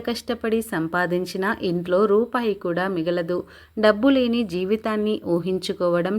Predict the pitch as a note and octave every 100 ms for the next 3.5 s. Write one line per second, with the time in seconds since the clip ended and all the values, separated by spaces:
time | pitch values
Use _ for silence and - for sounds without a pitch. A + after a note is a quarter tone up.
0 | G#3 F3+ E3 F3 F3+ E3+ - F3 F3 -
1 | - _ _ - G#3+ G#3 D4 C#4+ A#3+ -
2 | A#3+ F#3+ E3 E3+ F#3+ G3 F#3 G3 F#3+ F3
3 | F3 A#3+ B3+ A#3